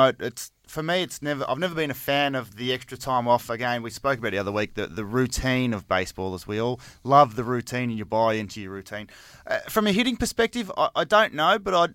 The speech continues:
you know what you can do? Take a thousand swings every day and keep your eye in and, and do it, go about your business. But from a pitching perspective, I think the, the, uh, the, the lack of opportunity to really compete and, and get aggressive and, and really work,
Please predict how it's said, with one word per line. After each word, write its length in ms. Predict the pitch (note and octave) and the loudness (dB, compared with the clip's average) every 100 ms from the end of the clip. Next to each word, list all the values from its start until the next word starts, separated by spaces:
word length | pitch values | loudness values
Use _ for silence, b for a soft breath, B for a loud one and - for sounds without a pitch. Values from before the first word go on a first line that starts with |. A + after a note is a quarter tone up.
| _ | _
you 120 | A#2+ D#3 | -10 -4
know 100 | E3+ | -2
what 160 | E3+ | -2
you 80 | D3+ | -4
can 300 | - D#3+ D#3+ | -4 -4 -2
do? 180 | D#3 E3+ | -4 -2
Take 220 | E3 C#3+ | 0 -2
a 40 | |
thousand 360 | C#3 D3 C3+ C3+ | 2 2 2 -2
swings 260 | B2+ C#3 C3 | -4 -2 -2
every 160 | B2+ | 0
day 360 | B2 B2 B2+ B2 | 2 4 4 2
and 220 | A2+ A2 | -4 -6
keep 220 | C#3 B2+ | -4 -4
your 160 | B2 A2 | -2 0
eye 200 | A2 A2 | 2 2
in 180 | A2 G#2+ | 0 -6
and, 100 | G#2 - | -8 -8
and 180 | A2+ A2+ | -8 -4
do 140 | B2+ | -4
it, 80 | B2 | -4
go 180 | C3 A#2+ | 0 0
about 260 | A2+ A2 - - | 2 0 0 -8
your 180 | G#2 A2 | -12 -8
business. 360 | A#2+ A2 A#2 | -8 -6 -8
But 200 | - A#2+ - B B B | -6 -6 -6 B B B
from 180 | - C#3+ | 0 0
a 60 | |
pitching 320 | C3+ F#3 - C3+ | 2 2 0 -8
perspective, 500 | D3 - C#3+ C#3 B2+ | -8 -4 -4 -2 -4
I 80 | A#2+ | -2
think 280 | B2+ A2+ | -4 -6
the, 280 | G2+ A#2 A#2 | -4 0 0
the, 420 | G#2+ A#2 A2+ A2 A2 | -2 -2 -2 0 2
uh, 240 | G#2+ G#2+ - B B B B | 4 2 -2 B B B B
the, 200 | G2 G#2+ - - | -12 -12 -14 -18
the 240 | A2 A2 | -6 0
lack 220 | C3+ F3+ F3+ | 4 4 4
of 100 | F3 | 0
opportunity 460 | D#3+ - D#3 C#3+ | 0 -2 -2 -2
to 80 | B2 | -2
really 260 | B2 C#3 C3 | 0 0 0
compete 520 | B2+ - D3+ E3+ - | -4 0 2 0 -2
and, 260 | A2+ A2+ - | -6 -4 -4
and 240 | A2+ A2+ | -6 -6
get 140 | C3 B2+ | -2 -2
aggressive 580 | - D3+ D3+ D#3+ C3 A#2 | 0 0 0 -2 -2 -2
and, 220 | A2+ G#2+ | -4 -4
and 160 | A2 A#2 | -6 -2
really 240 | C#3+ C3+ | 0 0
work, 480 | A2+ C#3 F3 - | 2 4 2 0